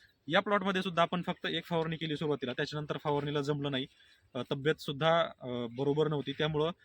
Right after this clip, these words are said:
जास्त फवारण्या आपण याच्यामध्ये देऊ शकलो नाही. पण तुम्ही आजच्या कंडिशनला पाहू शकता की आपल्या फक्त रासायनिक अमावस्येच्या तीनच फवारण्या आणि एक ताकंडीची फवारणी, या चार फवारण्याच आपल्या पूर्ण झालेल्या आहेत. खत व्यवस्थापन फक्त दोनच झालेलं आहे.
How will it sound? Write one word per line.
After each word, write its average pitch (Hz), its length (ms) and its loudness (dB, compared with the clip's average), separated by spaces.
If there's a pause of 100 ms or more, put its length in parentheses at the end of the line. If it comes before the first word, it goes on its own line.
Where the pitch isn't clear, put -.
(180)
जास्त 147 300 2
फवारण्या 175 240 4
आपण 165 140 0
याच्यामध्ये 156 320 0
देऊ 139 100 2
शकलो 123 240 -6
नाही. 101 140 -6 (320)
पण 156 100 0
तुम्ही 180 220 2
आजच्या 139 280 0
कंडिशनला 180 400 4
पाहू 165 160 0
शकता 151 260 -4
की 143 100 -2
आपल्या 165 240 -2
फक्त - 200 -8
रासायनिक 160 480 0
अमावस्येच्या 160 520 0
तीनच 180 340 -4
फवारण्या 160 320 0 (300)
आणि 151 100 0
एक 170 140 0
ताकंडीची 160 360 0
फवारणी, 131 280 -2
या 131 120 0
चार 160 160 4
फवारण्याच 165 440 0
आपल्या 165 220 0
पूर्ण 147 220 -2
झालेल्या 135 280 -2
आहेत. - 380 -16
खत 208 160 4
व्यवस्थापन 220 380 4
फक्त 202 220 -2
दोनच 160 280 0
झालेलं 117 200 0
आहे. 98 60 -4